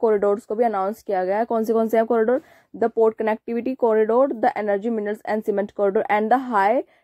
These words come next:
traffic density corridor। इन्हें भी हमारी government ने announce किया है कि ऐसे भी कुछ प्रोजेक्ट्स चल-, चलाए जाएंगे। ओके स्टूडेंट, अब हम बात करते हैं अपने green energy के बारे में। अब हम पढ़ते हैं green energy। स्टूडेंट, green energy की field में तो हमारी government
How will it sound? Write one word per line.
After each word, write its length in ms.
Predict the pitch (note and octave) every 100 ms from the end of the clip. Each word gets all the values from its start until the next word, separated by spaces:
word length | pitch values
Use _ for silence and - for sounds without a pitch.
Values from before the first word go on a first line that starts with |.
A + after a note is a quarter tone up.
| _
traffic 260 | G#3+ G#3 A#3+
density 360 | G#3+ G#3+ G3+ A#3
corridor। 340 | G3+ F3+ G#3+
इन्हें 280 | A3+ A3+ G#3+
भी 100 | C4+
हमारी 240 | A#3+ G#3+
government 380 | G#3 G3 F#3 F#3+
ने 60 | A#3+
announce 440 | A3 G3 F#3+ G#3
किया 140 | -
है 60 | F#3
कि 100 | A3+
ऐसे 220 | A3+ A3+
भी 140 | G#3+ A#3+
कुछ 220 | C4 D#4+
प्रोजेक्ट्स 800 | D#4+ _ _ - G3+ A#3+ - -
चल-, 200 | G#3 F#3+
चलाए 340 | - G3+ F3
जाएंगे। 260 | F3+ F#3 F#3+
ओके 220 | G3+ A3
स्टूडेंट, 240 | - A#3 -
अब 120 | A#3+
हम 120 | D#4 D4
बात 220 | A#3 -
करते 200 | F#3+ G#3+
हैं 40 |
अपने 100 | C4+
green 240 | B3+ A#3+ F3+
energy 400 | F3+ E3 - E3+
के 80 |
बारे 240 | F3+ E3+ -
में। 120 | - A3 _ _ _ _ _ _ _ A3+
अब 140 | A#3+
हम 120 | D#4+
पढ़ते 260 | D4 G#3+ C4
हैं 120 | A#3
green 240 | A3 A3
energy। 380 | - F3+ E3+ - -
स्टूडेंट, 220 | B3+ A3
green 200 | B3 C4
energy 320 | A#3+ A#3 A3+
की 80 | C#4
field 200 | - F#3
में 120 | F#3
तो 60 | A#3+
हमारी 260 | A#3+ G#3+
government 380 | G#3 F#3+ A3 B3